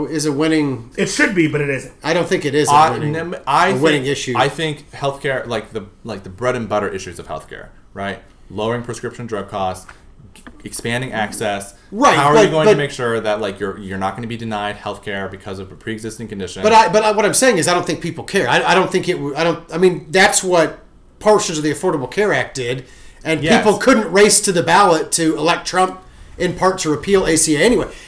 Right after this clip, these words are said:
Speaker 1: You, you're counting on people to understand a complex issue that I don't think they understand.
Speaker 3: Well.
Speaker 1: And I, and so that's why I say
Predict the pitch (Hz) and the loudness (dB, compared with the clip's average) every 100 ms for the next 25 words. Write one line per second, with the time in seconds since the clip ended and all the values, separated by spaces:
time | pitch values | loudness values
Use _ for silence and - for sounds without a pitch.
0 | - 240 226 254 254 294 302 220 165 202 | -4 0 4 4 6 6 6 4 2 0
1 | 156 160 160 160 - 175 147 156 151 135 | 0 0 0 -2 -2 -2 -2 -2 -2 -2
2 | 131 160 151 143 127 123 131 139 143 127 | -4 -4 -4 -4 -4 -4 -4 -6 -8 -6
3 | 120 113 123 - 190 165 - - - - | -8 -8 -8 -2 0 -2 -8 -20 -20 -12
4 | - 196 185 190 190 - 240 240 175 147 | 0 2 4 4 2 4 4 4 2 4
5 | 180 - | 2 0